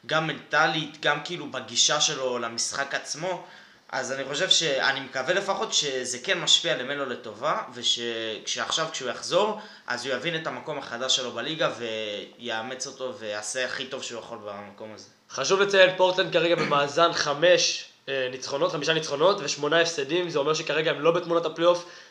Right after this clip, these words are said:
Speaker 2: קבוצות כמו פיניקס, קבוצות כמו ממפיס ואוקלאומה כרגע מקדימות אותם,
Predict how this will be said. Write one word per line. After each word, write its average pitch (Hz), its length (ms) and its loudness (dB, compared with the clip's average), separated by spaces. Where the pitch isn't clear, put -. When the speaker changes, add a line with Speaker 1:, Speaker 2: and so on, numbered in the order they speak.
Speaker 2:
קבוצות 180 320 0
כמו 180 140 2
פיניקס, 196 500 4
קבוצות 185 360 0
כמו 190 180 2
ממפיס 196 520 2
ואוקלאומה 165 500 4
כרגע 165 280 2
מקדימות 156 560 0
אותם, 185 300 2